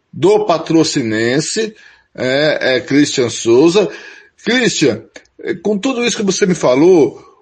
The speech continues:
o que isso influi efetivamente no desempenho da sua equipe durante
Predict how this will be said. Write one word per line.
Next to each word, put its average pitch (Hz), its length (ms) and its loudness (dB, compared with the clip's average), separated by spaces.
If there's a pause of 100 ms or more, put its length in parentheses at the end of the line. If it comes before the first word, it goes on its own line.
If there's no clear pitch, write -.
o 196 120 -2
que 262 160 -6
isso 240 520 -2
influi 185 520 0
efetivamente 160 1160 -2 (260)
no 170 140 0
desempenho 170 720 2
da 156 100 4
sua 147 200 -2
equipe 147 500 0 (380)
durante 156 680 2